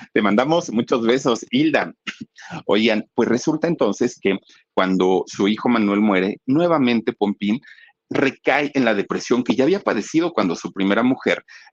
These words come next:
pues, le, le es infiel y en su misma casa. Pompín Iglesias se deja caer prácticamente.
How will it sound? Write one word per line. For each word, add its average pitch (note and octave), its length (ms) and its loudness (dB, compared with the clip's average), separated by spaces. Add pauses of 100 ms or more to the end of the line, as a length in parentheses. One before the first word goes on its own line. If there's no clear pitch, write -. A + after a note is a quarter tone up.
(140)
pues, G2 360 -2
le, F2 480 2
le G2 140 0
es G#2 160 -4
infiel G#2+ 460 0
y G2+ 120 -2
en F2 80 -10
su - 140 -12
misma F2+ 400 -4
casa. - 300 -6 (500)
Pompín C3 360 0
Iglesias B2+ 680 -2 (300)
se - 240 0
deja D#3+ 260 -2
caer G#2+ 340 0
prácticamente. G#2+ 880 -2